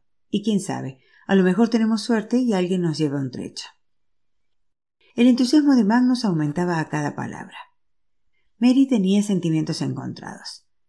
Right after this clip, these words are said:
¿Sería Magnus el acompañante adecuado para su empresa? "No sé. Primero tendría que avisar a Joanna. Habíamos acordado que yo me encargaría de cuidar a Wanda durante mediodía".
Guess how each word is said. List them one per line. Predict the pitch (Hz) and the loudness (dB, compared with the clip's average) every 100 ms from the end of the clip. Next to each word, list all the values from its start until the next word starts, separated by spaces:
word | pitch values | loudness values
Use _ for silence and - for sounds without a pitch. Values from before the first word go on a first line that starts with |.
| _ _ _ | _ _ _
¿Sería | - 175 262 | -2 2 4
Magnus | 247 214 208 202 | 4 4 4 4
el | 185 | 0
acompañante | 156 143 147 143 156 156 | -2 -4 -4 -2 -2 -2
adecuado | 143 135 139 139 143 | -4 -6 -6 -6 -6
para | 139 131 | -6 -8
su | 131 | -10
empresa? | 120 135 151 240 277 - _ _ _ _ _ _ _ _ _ _ _ _ _ _ _ _ _ | -8 -8 -6 -6 -6 -10 _ _ _ _ _ _ _ _ _ _ _ _ _ _ _ _ _
"No | 285 | 0
sé. | 247 - 127 123 _ _ _ _ _ _ | 0 -2 -8 -8 _ _ _ _ _ _
Primero | - 220 254 262 | 0 4 6 6
tendría | 247 220 233 233 | 4 4 4 4
que | |
avisar | 214 180 185 202 | 0 0 0 -2
a | 202 | 0
Joanna. | 196 185 160 139 147 - _ _ | 0 0 0 -4 -8 -12 _ _
Habíamos | - 170 180 185 180 | 0 2 2 0 -2
acordado | 170 160 175 175 180 | -4 -2 0 0 -2
que | 175 160 | -4 -4
yo | 165 | -2
me | 175 | -2
encargaría | 160 156 156 165 165 | -2 -4 -4 -4 -4
de | 165 | -4
cuidar | 165 156 156 | -2 -2 -2
a | 147 | -2
Wanda | 156 165 160 | -2 -2 -2
durante | 147 143 139 | -2 -4 -4
mediodía". | 139 135 127 - - - | -4 -4 -6 -10 -14 -18